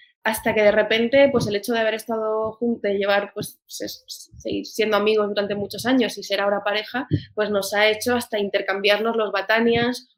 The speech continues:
o, o hacer que los batanias sean compartidos, ¿no? Eso nos ha pasado, por ejemplo, con James Joyce este año, eh, que de hecho hay un diario de lectura en el propio Leer Mata.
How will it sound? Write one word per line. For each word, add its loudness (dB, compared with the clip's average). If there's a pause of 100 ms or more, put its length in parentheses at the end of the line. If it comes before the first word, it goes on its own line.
o, 6
o 0
hacer -2
que 0
los 0
batanias -2 (200)
sean 0
compartidos, -4
¿no? -4
Eso -8
nos -4
ha -2
pasado, -4
por 0
ejemplo, -6
con 0
James 0
Joyce 0
este -8
año, -4 (540)
eh, 4 (180)
que 4
de 2
hecho -4
hay 0
un -2
diario 2
de 2
lectura -2
en -4
el -4
propio -2
Leer 0
Mata. -4